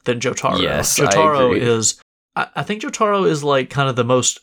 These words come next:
Speaker 1: famous of the JoJo's, like, uh, of the
Speaker 2: Yes.
Speaker 1: JoJo's, but he is the most bland, boring one, and I, I don't care for him at all. Like, Part Three,
Speaker 2: Yeah,
Speaker 1: I
Speaker 2: he's kinda
Speaker 1: personally,
Speaker 2: awful. <laughs>
Speaker 1: yeah, I like Part Three personally better than Part One and Two,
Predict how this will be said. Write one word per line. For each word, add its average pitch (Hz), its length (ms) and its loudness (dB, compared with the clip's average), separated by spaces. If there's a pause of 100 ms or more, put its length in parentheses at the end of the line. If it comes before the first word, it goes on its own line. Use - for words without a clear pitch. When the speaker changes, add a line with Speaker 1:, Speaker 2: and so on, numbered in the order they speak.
(100)
Speaker 1:
famous 143 720 -2
of 170 300 -2
the 175 80 0
JoJo's, 180 800 0
like, 175 400 -2 (100)
uh, - 220 -6
of 123 160 -2
the 127 100 2
Speaker 2:
Yes. 127 240 4
Speaker 1:
JoJo's, 156 340 2 (360)
but 131 580 0 (100)
he 147 280 0
is 170 160 0
the 139 80 0
most 127 360 0
bland, 127 800 -2
boring 127 460 2
one, 123 580 0 (320)
and 123 380 -2
I, 139 460 -2
I 156 180 0
don't 139 200 -4
care 127 180 0
for 113 120 -8
him 113 520 0
at 120 200 0
all. 117 360 -2
Like, - 340 -8 (300)
Part 156 240 0
Three, 147 420 -2
Speaker 2:
Yeah, - 80 -4 (260)
Speaker 1:
I 135 140 2
Speaker 2:
he's 131 140 -4
kinda 127 60 -2
Speaker 1:
personally, 147 260 0
Speaker 2:
awful. - 460 -8
<laughs> - 20 -20
Speaker 1:
yeah, 131 240 -2
I - 180 -2
like 175 220 0
Part 180 220 -2
Three 160 120 -4
personally 135 380 -2
better 120 240 0
than 143 140 -8
Part 160 200 0
One 170 200 0
and 170 120 -2
Two, 196 400 0